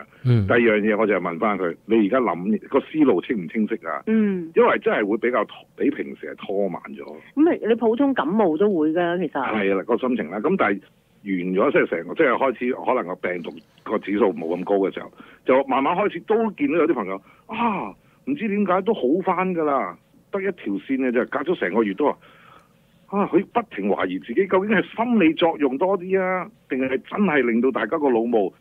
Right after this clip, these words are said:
Speaker 2: 有一啲嘢唔見咗、唔記得咗，
Speaker 3: 嗯。
Speaker 2: 或者係諗嘢係慢咗？呢一個呢，都幾多嘅人係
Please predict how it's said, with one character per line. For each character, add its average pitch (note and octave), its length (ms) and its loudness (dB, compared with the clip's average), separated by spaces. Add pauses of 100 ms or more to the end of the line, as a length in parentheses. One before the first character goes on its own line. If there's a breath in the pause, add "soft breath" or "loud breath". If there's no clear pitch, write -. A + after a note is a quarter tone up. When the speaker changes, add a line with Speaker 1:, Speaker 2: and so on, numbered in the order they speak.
(200)
Speaker 2:
有 C3 180 2
一 - 40 0
啲 D#3+ 240 2
嘢 - 0 -
唔 E2+ 160 -6
見 B2 220 -6
咗、 A#2 200 2
唔 A#2+ 120 -2
記 A#2 80 -4
得 C3+ 100 0
咗， A2+ 380 0
Speaker 3:
嗯。 D#3+ 420 -6
Speaker 2:
或 A2+ 160 2
者 C#3 140 -4
係 G#2 380 0
諗 F#2+ 180 -4 (100)
嘢 B2 180 2
係 F#2+ 200 -2
慢 F2 320 -2
咗？ F#2+ 160 -4
呢 A2 80 -14
一 F3+ 180 0
個 B2+ 180 0
呢， C#3 140 0
都 F3 140 -2 (160)
幾 E2 340 -6
多 B2 340 0 (260)
嘅 A2 60 -2 (160)
人 E2 120 -8 (260)
係 E2+ 220 -10